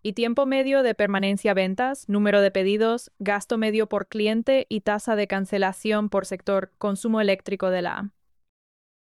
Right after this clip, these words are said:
climatización y facturas de electricidad, duración de las entregas, tiempo de descanso de los trabajadores y accidentes,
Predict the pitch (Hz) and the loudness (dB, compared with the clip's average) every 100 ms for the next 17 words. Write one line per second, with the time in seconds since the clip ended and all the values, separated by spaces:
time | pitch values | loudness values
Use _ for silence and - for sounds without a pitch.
0 | _ - 220 214 202 190 196 196 190 202 | _ -10 -4 -2 -2 -4 -4 -6 -6 -4
1 | 202 214 220 220 214 190 - 208 208 202 | -2 -2 -4 -4 -4 -4 0 2 2 2
2 | 196 185 - 190 196 185 190 185 175 196 | 0 0 -2 -6 0 0 2 0 0 0
3 | 196 185 175 180 180 233 240 247 254 - | 2 2 0 -2 -2 0 2 2 0 -2
4 | 208 196 196 196 190 190 - 202 202 220 | -2 0 2 2 2 0 -2 -4 -2 0
5 | 196 190 190 180 180 - 185 190 190 196 | 0 -2 0 0 0 0 2 2 2 0
6 | 208 196 - 190 190 190 190 - - - | 0 -2 0 0 2 0 -2 -4 -6 -18